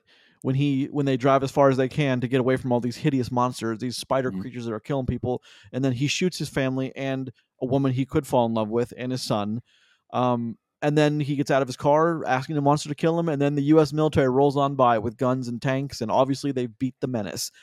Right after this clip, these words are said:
Speaker 1: You know what I mean? Like, is
Speaker 2: Mm-hmm.
Speaker 1: it that kind of, 'cause that, when I first saw that, I felt like shit for a week
Speaker 2: Mm-hmm.
Speaker 1: because of that one, <laughs> to see that one powerful ass scene. And that movie's got a whole bunch of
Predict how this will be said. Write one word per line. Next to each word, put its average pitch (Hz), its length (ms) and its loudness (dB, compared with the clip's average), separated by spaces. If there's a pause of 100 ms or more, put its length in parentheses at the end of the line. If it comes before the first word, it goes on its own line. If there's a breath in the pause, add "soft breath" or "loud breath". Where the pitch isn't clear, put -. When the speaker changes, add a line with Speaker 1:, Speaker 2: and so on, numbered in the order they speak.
Speaker 1:
You 151 80 0
know 156 40 6
what 147 40 4
I - 20 4
mean? 151 100 2
Like, 135 120 0
is 123 80 -4
Speaker 2:
Mm-hmm. 120 120 0
Speaker 1:
it 123 40 -4
that 120 240 0
kind 170 260 -4
of, 196 220 -6 (260)
'cause 147 160 0
that, 175 220 4
when 160 100 0
I 180 80 4
first 226 320 -4
saw 247 180 2
that, 262 240 2 (560 loud breath)
I 208 140 6
felt - 380 4 (400)
like 139 180 -4
shit - 320 2
for 131 160 -4
a 123 60 -2
week 120 500 -4 (340)
Speaker 2:
Mm-hmm. 104 200 -2
Speaker 1:
because 143 240 0
of 117 60 -6
that 113 200 -2
one, 123 200 2
<laughs> - 20 -4
to 175 60 -8
see 160 260 -4
that 127 180 4
one 147 280 2
powerful 135 420 0
ass 120 160 0
scene. 135 100 -4
And 139 80 -4
that 180 120 2
movie's 143 180 -2
got 127 120 0
a 110 40 -4
whole 131 120 -2
bunch 131 260 2
of 113 140 -6